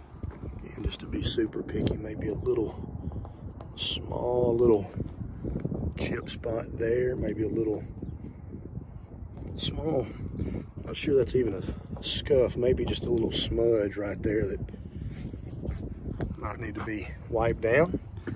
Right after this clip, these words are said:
Little hairline scuff right there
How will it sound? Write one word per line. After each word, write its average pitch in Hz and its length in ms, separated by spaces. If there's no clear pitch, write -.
Little - 180
hairline 107 880
scuff - 500
right 98 240
there 104 400